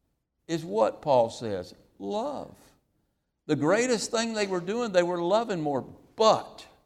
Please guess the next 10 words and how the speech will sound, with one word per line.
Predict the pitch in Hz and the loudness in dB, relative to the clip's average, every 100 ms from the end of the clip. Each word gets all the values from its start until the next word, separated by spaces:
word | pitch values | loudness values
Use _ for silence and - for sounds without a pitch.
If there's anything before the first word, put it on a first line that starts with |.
| _ _ _ _ _ _ _ _ 107 | _ _ _ _ _ _ _ _ -6
that | 101 175 165 - | 4 4 4 -2
was | 151 127 | -2 0
their | 131 131 | 2 2
Achilles | 123 139 123 113 | 0 -2 -4 -4
heel. | 131 120 80 - _ _ _ _ _ _ _ _ _ 104 | -4 -4 -6 -14 _ _ _ _ _ _ _ _ _ 0
That | 147 165 160 | 4 4 2
was | 151 123 | -2 0
their | 120 | 0
Achilles | 120 120 120 117 117 - | 0 0 -2 -2 -6 -8
heel. | 190 196 - | -8 -8 -14